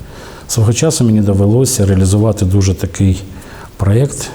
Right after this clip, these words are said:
який не, не пов'язаний навіть з будівництвом, але, е, пов'язаний з тим, що в місті Суми,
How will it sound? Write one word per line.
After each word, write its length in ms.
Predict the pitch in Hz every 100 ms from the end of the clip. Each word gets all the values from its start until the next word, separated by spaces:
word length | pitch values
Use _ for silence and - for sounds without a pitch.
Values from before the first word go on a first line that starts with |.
| -
який 440 | 90 92 117 107
не, 200 | 104 110
не 240 | 107 110 107
пов'язаний 680 | 120 127 180 151 113 98 95
навіть 500 | 98 92 92 - - - - - -
з 80 | 95
будівництвом, 840 | 110 107 107 101 95 - 92 87 78 - - -
але, 600 | - 101 110 123 139 143 - - - - - - -
е, 360 | 113 95 95 90 -
пов'язаний 580 | 95 110 120 110 98
з 80 | 92
тим, 300 | - 123 147
що 420 | - - 98 92 82 - - -
в 60 | 98
місті 280 | 117 113 101
Суми, 480 | - 117 131 104